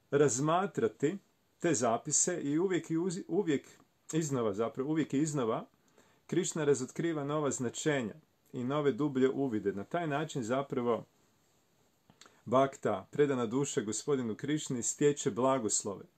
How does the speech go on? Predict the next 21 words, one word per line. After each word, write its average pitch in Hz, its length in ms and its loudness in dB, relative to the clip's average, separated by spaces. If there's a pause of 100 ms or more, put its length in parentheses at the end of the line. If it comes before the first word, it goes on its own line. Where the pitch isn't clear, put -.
(520)
Interesantno 135 920 0
je 123 240 -2
u 120 120 -6
mjesecu 123 800 -2
Kartik, - 800 -6 (540)
ova 127 240 -2
priča 135 420 0
je 110 640 2 (800)
isto 135 220 0
tako, 120 440 0
kako - 260 -10
bih 104 200 -8
rekao, 107 560 -2 (460)
posebno 117 440 -4
značajna 110 640 -4
zato 107 280 -2
što - 240 -6
se 104 400 -2 (180)
događa 107 760 0 (480)
Govardhan 110 480 0
Puja, 107 520 -2